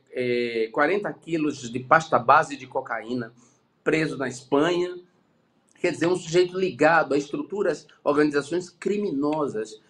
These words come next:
como as milícias, né, que são esses grupos paramilitares que controlam territórios e que cobram dinheiro das pessoas sob ameaça de morte.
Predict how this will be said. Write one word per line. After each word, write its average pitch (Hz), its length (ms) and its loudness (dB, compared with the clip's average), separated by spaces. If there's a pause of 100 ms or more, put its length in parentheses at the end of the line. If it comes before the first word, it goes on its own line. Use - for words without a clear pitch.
como 156 200 2
as 151 160 0
milícias, 156 880 -2 (200)
né, 135 240 2
que 135 120 -6
são 123 500 0 (220)
esses 131 300 0
grupos 139 400 2
paramilitares 131 880 4
que 127 100 -12
controlam 143 560 4
territórios 123 840 2 (220)
e 156 120 -2
que 151 120 -10
cobram 160 560 4
dinheiro 127 300 2
das 123 160 -2
pessoas 127 540 -2
sob 135 220 -2
ameaça 120 460 -4
de 98 120 -20
morte. 127 520 -6